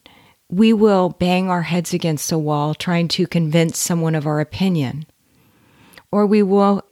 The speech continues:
have the same power struggle with the same person over and over again. That same whirlpool sucks us in, and we have a very difficult time getting out. So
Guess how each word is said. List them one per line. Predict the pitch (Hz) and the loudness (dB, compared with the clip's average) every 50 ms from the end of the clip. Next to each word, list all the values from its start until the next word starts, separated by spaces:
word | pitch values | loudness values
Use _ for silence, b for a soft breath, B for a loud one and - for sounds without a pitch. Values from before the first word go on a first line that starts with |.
| _ _ _ | _ _ _
have | - 196 220 220 196 185 | -6 -2 -2 -2 -2 -2
the | 202 190 | -2 -2
same | - - - 214 214 226 226 | 0 0 0 0 0 0 -2
power | - - - 254 262 302 320 285 233 | -4 -8 -6 -4 -2 0 0 0 0
struggle | - - - 170 156 143 147 139 139 147 b b b b b b b | -2 -2 -4 -4 -6 -6 -4 -6 -6 -6 b b b b b b b
with | _ 190 175 - | _ -6 -2 0
the | 190 175 | -2 -2
same | - - 220 202 208 214 220 214 | 0 0 0 0 2 2 2 0
person | - - - 196 196 190 - - 175 143 - - - - | -2 -2 -2 -2 -2 -2 -4 -4 -4 -6 -8 -10 -8 -4
over | 165 170 165 165 170 165 165 - | 0 0 0 0 0 -2 -2 -2
and | - 165 147 | -2 -4 -4
over | - 165 160 151 143 151 151 147 | -2 -2 -2 -2 -2 -4 -4 -4
again. | - 160 151 - - 190 175 143 135 - 156 - b b b b b b b b b _ | -4 -6 -6 -4 -4 -2 -2 -2 -4 -6 -10 -14 b b b b b b b b b _
That | - 170 - - | -8 -8 -6 -4
same | - - 214 208 220 220 208 185 170 | -2 0 2 2 2 2 0 -2 -4
whirlpool | 165 175 196 214 208 196 - - 180 160 147 151 | -2 -2 0 0 0 -2 -4 -6 -4 -4 -4 -4
sucks | 151 - - - 208 190 196 - - - - | -6 -6 -6 -4 -4 -4 -4 -6 -10 -8 -6
us | 175 170 - - - | -6 -6 -6 -6 -6
in, | 185 180 151 - 143 - _ b b b b b b b b b b b b b _ - | -4 -4 -4 -6 -8 -12 _ b b b b b b b b b b b b b _ -6
and | 165 170 | -4 0
we | 170 165 | 0 0
have | 165 160 | 2 0
a | 175 165 | 0 0
very | 160 175 180 180 175 | 0 2 2 2 0
difficult | 180 185 175 - 196 185 - - 165 - - | 0 -4 -6 -6 -6 -10 -6 -8 -8 -8 -8
time | - - 165 165 170 170 156 | -12 -10 -8 -6 -6 -6 -4
getting | 160 156 147 143 143 147 151 | -6 -6 -6 -6 -6 -6 -6
out. | 151 147 135 131 - - _ b b b b b b b b b b b b b b b b b b b b | -6 -6 -6 -8 -10 -12 _ b b b b b b b b b b b b b b b b b b b b
So | - - - 226 208 196 196 196 196 | -6 -2 0 2 2 4 2 0 -2